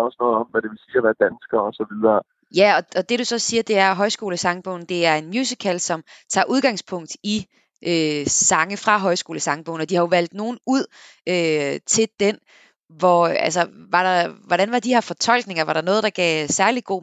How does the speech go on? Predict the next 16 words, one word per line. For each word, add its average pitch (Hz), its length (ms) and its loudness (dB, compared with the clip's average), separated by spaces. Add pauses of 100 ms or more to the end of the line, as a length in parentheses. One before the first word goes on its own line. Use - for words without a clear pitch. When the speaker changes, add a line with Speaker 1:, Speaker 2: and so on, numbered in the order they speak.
Speaker 2:
mening 185 300 -10
for 175 120 -10
dig 160 140 2
at 180 120 -4
høre? 180 140 -8 (320)
Speaker 1:
Altså, 147 140 2
hvad 165 120 4
kan 165 100 -2
man 143 100 -2
sige? 160 180 -10
Nu 175 40 -8 (100)
kommer 170 240 4
jeg 147 120 6
jo 156 120 0
fra, 123 120 4 (480)
nu 147 60 -16